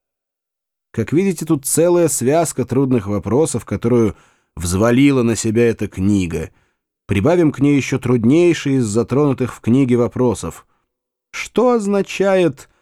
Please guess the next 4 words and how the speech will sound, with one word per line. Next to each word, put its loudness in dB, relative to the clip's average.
рассмотренная 0
в -2
оптике -4
жизни 0